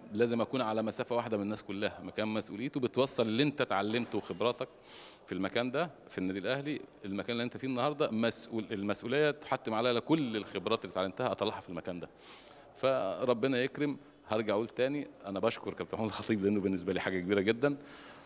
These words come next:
وقريب ليا وقريب القلب جدًا، وشفنا ايام مع بعض كتير <laughs> الحمد لله رب العالمين. ولكن اللي انت بتشوفه النهارده في ناس عملت احسن مننا كتير، احنا ما عملناش حاجه،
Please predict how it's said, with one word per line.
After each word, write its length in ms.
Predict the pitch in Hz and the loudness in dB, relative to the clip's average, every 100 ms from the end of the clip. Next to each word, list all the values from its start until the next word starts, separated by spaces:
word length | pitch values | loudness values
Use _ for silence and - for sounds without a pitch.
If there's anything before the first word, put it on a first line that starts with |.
| - - - - | -20 -20 -10 -2
وقريب 440 | 98 104 110 90 | 6 8 8 8
ليا 180 | 107 101 | 8 8
وقريب 400 | 98 92 104 98 | 6 6 6 6
القلب 260 | 92 107 95 | 4 4 4
جدًا، 300 | 95 98 104 | 2 4 4
وشفنا 320 | 101 117 110 | 6 4 6
ايام 180 | 104 117 | 6 6
مع 120 | 98 | 6
بعض 240 | 104 113 | 6 6
كتير 300 | 104 - 117 127 | 6 4 6 6
<laughs> 40 | |
الحمد 300 | - 120 117 | 4 2 4
لله 120 | 104 | 6
رب 180 | 117 120 | 6 6
العالمين. 260 | 101 104 143 | 2 2 4
ولكن 480 | 117 131 147 175 156 - - - - - - - - - | 6 6 4 0 -2 -6 -20 -20 -20 -20 -20 -20 -14 -6
اللي 160 | 95 | 0
انت 120 | 117 113 | 2 2
بتشوفه 320 | 98 120 113 | 0 -2 -2
النهارده 420 | 95 110 120 113 107 | 2 2 2 -2 -4
في 100 | - | 0
ناس 180 | 101 101 | 2 4
عملت 220 | 98 98 | 2 2
احسن 200 | 90 90 | 0 0
مننا 200 | 87 90 | 0 -2
كتير، 320 | - - - - - - | -4 -8 -12 -14 -12 -8
احنا 360 | - 87 90 - - - - - - - - - | -2 2 2 0 -10 -20 -20 -20 -20 -20 -16 -2
ما 100 | 85 | 2
عملناش 280 | 87 101 - | 2 2 4
حاجه، 320 | 107 113 | 4 4